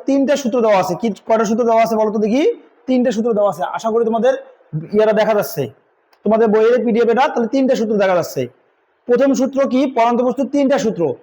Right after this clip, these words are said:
প্রথম সূত্র, প্রথম সূত্র হচ্ছে স্থির অবস্থান ও একই উচ্চতা থেকে বিনা বাধায় পরন্ত স-, পরন্ত স-, বস্তু সমান সময়ে সমান পথ অতিক্রম করবে। দ্বিতীয় সূত্র হচ্ছে স্থির অবস্থান থেকে বিনা বাধায়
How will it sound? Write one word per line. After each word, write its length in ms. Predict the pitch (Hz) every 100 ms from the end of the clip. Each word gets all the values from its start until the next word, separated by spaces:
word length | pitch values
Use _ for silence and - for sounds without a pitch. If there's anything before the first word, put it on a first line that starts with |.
| _ _
প্রথম 220 | 233 269
সূত্র, 500 | 247 277 240 285 240 - _
প্রথম 240 | 226 240
সূত্র 240 | 269 269 285
হচ্ছে 260 | 277 277 233 269 - - _ -
স্থির 260 | 240 - 302
অবস্থান 440 | 262 254 262 262 294 320
ও 100 | 214 240 220
একই 280 | 214 214 277
উচ্চতা 420 | 269 269 262 254
থেকে 260 | 214 202 208 285 - - - -
বিনা 320 | 170 233 269
বাধায় 380 | 269 226 208 285 -
পরন্ত 340 | 220 226 233 233 269
স-, 280 | 370 - - - -
পরন্ত 320 | 220 233 226
স-, 300 | 285 - - - _ _ 180
বস্তু 280 | 233 233 269 480 480 -
সমান 340 | - 226 247 277
সময়ে 220 | 262 277
সমান 320 | - 220 240
পথ 100 | 247 233
অতিক্রম 320 | 214 208 208
করবে। 240 | 196 214 285 - - - _ 156
দ্বিতীয় 380 | 220 202 277 294
সূত্র 240 | 277 302
হচ্ছে 300 | 285 269 226 254 285 226
স্থির 220 | 214 294 285
অবস্থান 360 | 262 254 240
থেকে 240 | 208 190 233
বিনা 300 | 202 208 220
বাধায় 360 | 208 202 277